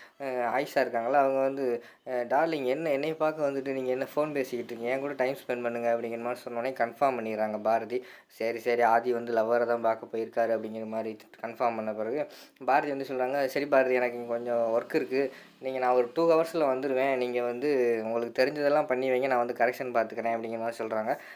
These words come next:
"ஆ, ஓகே சார்," அப்படின்னு சொல்லிட்டு ஃபோனை வச்சிடுறாங்க நம்ம பாரதி. அடுத்த சீனில் வந்து நம்ம ஆதி சொல்றாரு, "அஹ், பாருமே, இப்போ வந்து நான் பக்கத்துல இருக்கிற ரெஸ்டாரண்ட் சொல்லிட்டேன், ஆனா எந்த ரெஸ்டாரண்ட்டும் சொல்லல. அஹ், கண்டிப்பா வந்து பாரதி வந்து என்னை வந்து தேடி வருவாங்க பாரு, நீ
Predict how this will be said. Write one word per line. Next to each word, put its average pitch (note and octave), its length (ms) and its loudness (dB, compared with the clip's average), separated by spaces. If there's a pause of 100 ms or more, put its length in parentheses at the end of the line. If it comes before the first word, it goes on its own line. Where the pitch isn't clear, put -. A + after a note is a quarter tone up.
"ஆ, D3+ 200 2
ஓகே C#3 220 2
சார்," B2+ 280 2
அப்படின்னு A#2+ 220 -2
சொல்லிட்டு A#2 340 -6
ஃபோனை B2 240 0
வச்சிடுறாங்க A2+ 560 0
நம்ம A2 220 0
பாரதி. A2 420 0 (580)
அடுத்த D#3 340 0
சீனில் D3+ 400 -2
வந்து C3 240 0
நம்ம C3 200 2
ஆதி C3+ 240 4
சொல்றாரு, B2 500 4 (360)
"அஹ், B2 340 2
பாருமே, C3+ 500 4
இப்போ B2 180 -2
வந்து A#2+ 220 0
நான் B2 320 4
பக்கத்துல C#3 400 0
இருக்கிற A#2+ 280 2 (160)
ரெஸ்டாரண்ட் C3 560 4
சொல்லிட்டேன், C3 400 4
ஆனா A#2+ 140 6
எந்த A#2+ 220 2
ரெஸ்டாரண்ட்டும் B2 680 2
சொல்லல. B2 300 4 (380)
அஹ், A#2 280 4
கண்டிப்பா C#3+ 420 6
வந்து C3 220 4
பாரதி C3 500 8
வந்து A#2+ 200 4
என்னை B2 160 4
வந்து A#2+ 200 2
தேடி C3 280 8
வருவாங்க A#2 440 6
பாரு, A2+ 260 2
நீ A2+ 120 -4